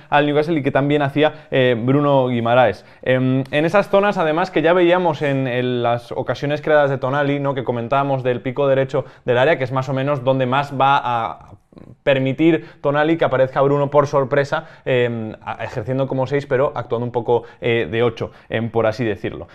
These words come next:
Em, además, no solo necesitaban un mejor acompañante de Bruno,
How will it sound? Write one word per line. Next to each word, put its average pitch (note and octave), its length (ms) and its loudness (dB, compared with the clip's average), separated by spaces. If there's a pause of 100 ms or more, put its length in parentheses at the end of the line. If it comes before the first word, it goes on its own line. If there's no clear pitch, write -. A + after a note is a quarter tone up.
(120)
Em, C3 320 0
además, D3 360 2
no F3+ 160 2
solo G#3 280 4
necesitaban E3 580 2
un E3 140 0
mejor E3 280 4
acompañante D3+ 560 2
de C#3+ 560 2
Bruno, E3+ 400 2